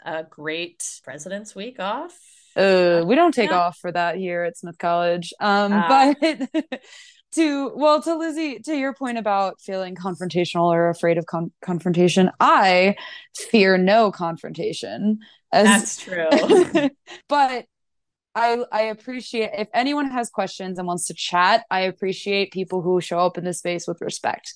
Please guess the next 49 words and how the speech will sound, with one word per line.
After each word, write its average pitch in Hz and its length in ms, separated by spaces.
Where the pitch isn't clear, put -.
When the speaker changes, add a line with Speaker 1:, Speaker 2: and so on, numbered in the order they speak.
Speaker 2:
And 185 420
if 180 160
anyone 180 360
wants 269 340
to 302 80
talk 269 260
about 233 280
it, 214 160
I 190 100
will 185 200
gladly 185 600
engage 175 480
as 180 240
long 185 220
as 180 120
you 185 100
are 180 120
willing 247 480
to 226 180
see 202 540
other 185 220
human 180 320
beings 170 400
at 165 120
a 170 60
human 165 380
level. - 500
If 208 200
you 208 140
are 180 180
not, 190 440
go 262 300
see 208 240
a 175 80
therapist 220 880
and 185 200
then 170 400
come 170 220
find 170 300
us 170 240
afterwards - 720
because 180 360
y'all 226 280
got 226 160
some 226 160
stuff 180 280
to 170 100
figure 170 360
out. - 260